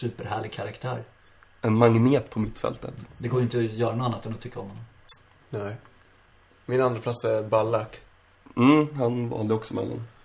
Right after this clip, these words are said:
Speaker 3: Jag älskar Ballack. Hans aura är fan den bästa auran en fo-, fotbollsspelare har haft, tycker jag. Så honom saknar jag väldigt mycket.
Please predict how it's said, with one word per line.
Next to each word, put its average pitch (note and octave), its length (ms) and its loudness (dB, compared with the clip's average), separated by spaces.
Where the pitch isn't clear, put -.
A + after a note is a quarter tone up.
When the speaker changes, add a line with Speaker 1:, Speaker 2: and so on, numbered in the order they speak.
Speaker 3:
Jag C#3 180 -2
älskar B2+ 320 2
Ballack. G#2 280 4
Hans C3 260 -2
aura B2 420 6
är A2+ 40 2
fan A#2 160 0
den A2 140 0
bästa A#2+ 340 0
auran G#2+ 420 2
en A2 320 -6
fo-, - 220 -18
fotbollsspelare G#2 520 -6
har A2+ 80 -6
haft, - 280 -16
tycker - 200 -8
jag. G#2+ 160 -4
Så - 340 -10
honom B2+ 280 0
saknar - 340 -2
jag A#2 80 -8
väldigt G#2+ 200 -2
mycket. A2+ 280 -10